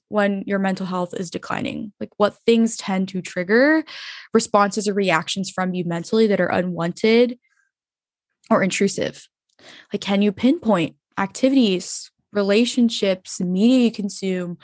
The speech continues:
or any other outside influences that harm your mental health? Because, like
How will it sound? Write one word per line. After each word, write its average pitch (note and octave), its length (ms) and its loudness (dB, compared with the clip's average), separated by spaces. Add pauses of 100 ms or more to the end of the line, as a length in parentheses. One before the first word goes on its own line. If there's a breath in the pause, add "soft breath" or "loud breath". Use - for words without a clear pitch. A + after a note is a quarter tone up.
(300 loud breath)
or - 100 0
any A#3 220 4
other A3 200 2
outside G3+ 440 0
influences G3+ 560 -2
that - 140 -6
harm G3+ 520 2
your G3 100 2
mental F#3+ 300 0
health? F#3 300 0
Because, F#3+ 380 -2 (420 loud breath)
like A3 240 0